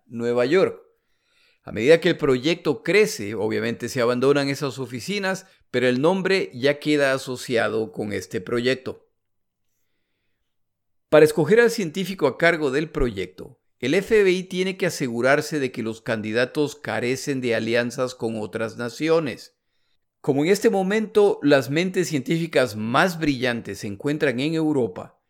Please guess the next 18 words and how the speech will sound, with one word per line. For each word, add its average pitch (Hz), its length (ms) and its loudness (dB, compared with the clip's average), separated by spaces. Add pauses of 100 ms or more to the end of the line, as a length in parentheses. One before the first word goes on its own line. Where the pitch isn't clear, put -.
(380)
y 107 100 -16
con 135 160 2
la 123 120 0
persecución 131 720 -2
de 196 80 2
los 175 160 -2
judíos, 165 680 -6 (360)
muchos 185 380 0
científicos 175 720 -4
europeos 151 640 0
han 156 160 -2
emigrado 139 640 0
a - 20 2
los 117 140 -4
Estados 127 480 -2
Unidos 117 360 -4
de 101 120 -6
América, 165 640 2